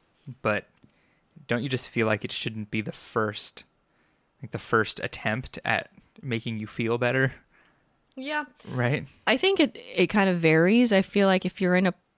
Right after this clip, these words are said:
Speaker 2: at a point at which maybe people are worried about your safety because of your
Speaker 1: Mm,
Speaker 2: mental
Speaker 1: mm-hmm.
Speaker 2: health,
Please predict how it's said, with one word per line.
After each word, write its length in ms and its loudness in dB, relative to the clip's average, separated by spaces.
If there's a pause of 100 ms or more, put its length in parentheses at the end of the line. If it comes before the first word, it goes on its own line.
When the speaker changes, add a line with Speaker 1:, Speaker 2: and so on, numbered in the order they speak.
Speaker 2:
at 120 2
a 60 -2
point 280 -2
at 140 -6
which 540 -2
maybe 340 0
people 280 -2
are 120 2
worried 520 0
about 320 0
your 140 -8
safety 880 0
because 280 2
of 100 2
your 100 4
Speaker 1:
Mm, 40 4
Speaker 2:
mental 240 2
Speaker 1:
mm-hmm. 80 0
Speaker 2:
health, 220 4